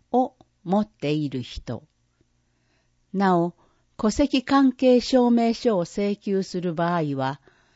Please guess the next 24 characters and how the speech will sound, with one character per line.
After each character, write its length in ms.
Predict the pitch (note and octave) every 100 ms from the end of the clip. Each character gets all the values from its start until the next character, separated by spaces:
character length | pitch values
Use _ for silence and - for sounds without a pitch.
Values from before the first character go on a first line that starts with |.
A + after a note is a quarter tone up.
| _ _ D3
住 280 | A3 C#4
民 300 | C4 C#4 B3+ -
登 260 | B3 G#3
録 260 | D#3 C#3 -
と 320 | - C#3+ - _ _ _ _
本 300 | - B3+ A#3
籍 360 | - D#3+ - C#3+
が 300 | C#3+ C3+ D#3+ _ _ _ _
廿 640 | - F3+ - - B3+ B3
日 160 | C#4 C4
市 0 |
市 140 | F#3
に 160 | E3 -
あ 160 | F#3+ G#3+
る 140 | G3+
人 320 | - - D3+
の 200 | F3 B3
み 220 | A#3 F#3 - _
利 120 | D3+ E3
用 240 | D#3 D3
で 140 | B2+
き 160 | - B2+
ま 180 | A#2+ -
す。 300 | - -